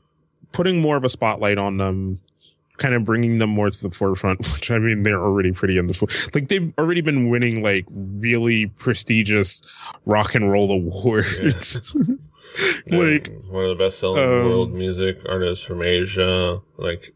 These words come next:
Speaker 2: like, I think they're the best-selling Asian artists in, on the, or they were, like, the best-selling Asian artists in, in the world charts and stuff like that. Um, yeah, it's pretty rad. Like, Baby Metal,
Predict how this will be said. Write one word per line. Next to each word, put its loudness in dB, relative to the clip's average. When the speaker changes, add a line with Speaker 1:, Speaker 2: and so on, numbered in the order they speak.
Speaker 2:
like, -2
I -4
think 0
they're 0
the 0
best-selling -2
Asian -2
artists -2
in, -6
on -4
the, -4
or -2
they 2
were, 0
like, 2
the -2
best-selling 2
Asian -2
artists 0
in, -4
in -6
the -2
world -2
charts 0
and -8
stuff 0
like 2
that. 2
Um, 0
yeah, 0
it's -8
pretty -8
rad. -4
Like, 0
Baby 2
Metal, 0